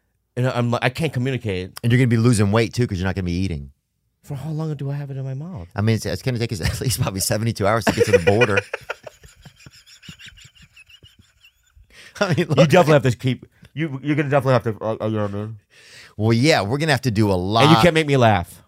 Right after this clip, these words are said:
Speaker 2: Oh, that's true,
Speaker 1: You
Speaker 2: huh?
Speaker 1: can't make me laugh. You can't, no emotion.
Speaker 2: Okay.
Speaker 1: It's just focus.
Speaker 2: Yeah.
Speaker 1: Yeah,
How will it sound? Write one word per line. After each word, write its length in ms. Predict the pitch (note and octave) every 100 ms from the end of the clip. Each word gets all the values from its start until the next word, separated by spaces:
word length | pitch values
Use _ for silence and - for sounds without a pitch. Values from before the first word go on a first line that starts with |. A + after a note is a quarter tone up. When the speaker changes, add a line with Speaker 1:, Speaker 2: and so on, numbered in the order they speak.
| -
Speaker 2:
Oh, 220 | F#2+ F#2
that's 260 | F#2+ -
true, 320 | - - G2+ G2+
Speaker 1:
You 60 |
Speaker 2:
huh? 40 | F2
Speaker 1:
can't 160 | C#3+ B2+
make 140 | C3
me 120 | B2
laugh. 720 | A2+ A2+ B2 B2+ B2 B2 B2
You 100 | -
can't, 240 | A2+ C3 - -
no 480 | C3 B2+ D3+ F3+ F3
emotion. 580 | D3 C3 A2 F#2 D2+ - _ _ G2+
Speaker 2:
Okay. 220 | - E2 D2+ -
Speaker 1:
It's 140 | C3
just 160 | C#3 B2
focus. 760 | - - - - D#2+ D2 - _ _ - _
Speaker 2:
Yeah. 220 | F2+ D#2+ -
Speaker 1:
Yeah, 320 | A2 A2 F2